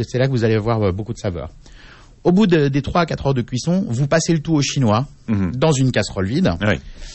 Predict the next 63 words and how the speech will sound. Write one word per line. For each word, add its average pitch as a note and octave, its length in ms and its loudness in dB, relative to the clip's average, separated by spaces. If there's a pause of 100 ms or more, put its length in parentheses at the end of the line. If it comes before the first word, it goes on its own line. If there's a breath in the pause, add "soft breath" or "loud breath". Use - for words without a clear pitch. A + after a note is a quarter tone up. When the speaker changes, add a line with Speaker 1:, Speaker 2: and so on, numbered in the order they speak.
(140)
Speaker 1:
et A#2+ 80 0
vous B2+ 100 4
devez D3 160 4
avoir, E3 240 2
euh, A#2 160 4
vous A#2 120 0
devez C3+ 140 2
obtenir D#3+ 340 2
une C3+ 100 4
sauce D#3 300 2
de B2 80 -2
couleur C3 360 2
brun D3 280 2
foncé, C#3+ 560 0 (500 soft breath)
qui C#3+ 80 0
a C#3 40 4
la C#3+ 100 4
même F#3 160 4
consistance D#3+ 480 -2
qu'un C#3 140 0
caramel B2 380 0
un G2 80 2
petit F2+ 160 -8
peu. F#2 200 -8
Si - 280 -2
la G#3 120 4
sauce, F#3 480 0 (120)
euh, B2+ 120 0
n'a B2+ 120 0
pas F3 140 0
cette D3+ 180 -2
consistance C#3+ 520 -2
de B2+ 80 2
caramel, C3 420 2
si - 140 -4
elle A#2 80 2
est A2+ 40 4
un G#2+ 60 2
peu G#2+ 140 -6
plus A2+ 160 -4
liquide, G#2+ 320 -2
genre G2 180 -2
sirop, A#2 400 0
voire G2 220 2
même, G#2+ 240 2
euh, F#2 260 2
liquide, G2 420 -6
liquide, C3 400 -4 (540 loud breath)
euh, G2+ 400 4
vous A#2 220 -2
la, G#3+ 120 4 (160)
vous D3 160 -2
la, F3 120 4
vous D3+ 180 0
la G3+ 100 4
remettez F3+ 280 2
à D#3+ 60 2
réduire D3+ 360 0
à E3+ 60 2
feu, E3+ 360 2
euh, B2+ 200 2
doux B2 580 0
moyen, C#3+ 440 4